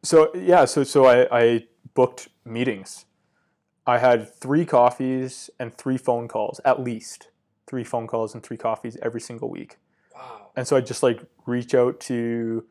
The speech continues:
Speaker 1: local entrepreneurs, local, uh, business people, um, spam LinkedIn for, for people.
Speaker 2: Just people in Victoria? Or would you reach out all
Speaker 1: No,
Speaker 2: across
Speaker 1: no, like, like,
Speaker 2: Canada?
Speaker 1: sp-, spam LinkedIn for, like, people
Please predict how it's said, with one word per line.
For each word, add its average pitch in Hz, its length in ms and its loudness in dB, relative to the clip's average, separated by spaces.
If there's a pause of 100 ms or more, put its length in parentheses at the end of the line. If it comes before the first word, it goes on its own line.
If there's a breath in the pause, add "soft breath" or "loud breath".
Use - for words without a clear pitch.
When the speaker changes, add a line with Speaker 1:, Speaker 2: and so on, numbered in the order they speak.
(560)
Speaker 1:
local 117 800 2
entrepreneurs, 170 880 -2
local, 117 600 -2 (320)
uh, 110 220 -6 (240)
business 131 360 -2
people, 123 760 2 (340 soft breath)
um, 107 640 -4 (640)
spam 120 640 -2
LinkedIn 117 800 -6
for, 117 580 -2
for 120 220 -8
people. 127 640 -2 (260)
Speaker 2:
Just 147 200 -12
people 151 220 -12
in 127 120 -12
Victoria? 107 520 -12 (200)
Or 117 120 -6
would 120 140 -12
you 131 60 -12
reach 123 220 -12
out 107 120 -8
all 185 80 -2
Speaker 1:
No, 190 160 6
Speaker 2:
across 156 120 6
Speaker 1:
no, 143 60 4
like, 143 140 4
like, 160 120 6
Speaker 2:
Canada? - 260 0
Speaker 1:
sp-, - 80 -4
spam 165 200 4
LinkedIn 117 440 -4
for, 123 160 -2
like, 110 160 0
people 110 420 -6